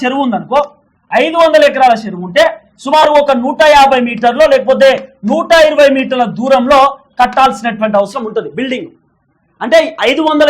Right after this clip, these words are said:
ఎకరాల చెరువు అంటే అది పెద్ద ఎత్తున ఉంటుంది, దాదాపు త్రీ టీఎంసీ నీళ్లు దాంట్లో పడతాయి,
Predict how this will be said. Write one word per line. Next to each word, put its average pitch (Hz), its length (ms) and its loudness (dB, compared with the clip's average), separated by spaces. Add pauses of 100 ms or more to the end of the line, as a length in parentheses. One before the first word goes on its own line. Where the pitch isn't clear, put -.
ఎకరాల 277 260 0 (100)
చెరువు 254 180 0
అంటే 302 120 0
అది 320 140 -8
పెద్ద 285 140 0 (100)
ఎత్తున 330 220 -2
ఉంటుంది, 214 200 -10 (540)
దాదాపు 285 320 0 (400)
త్రీ 294 140 0 (100)
టీఎంసీ 302 460 -2 (100)
నీళ్లు 302 240 -4
దాంట్లో 269 260 0
పడతాయి, 220 260 -2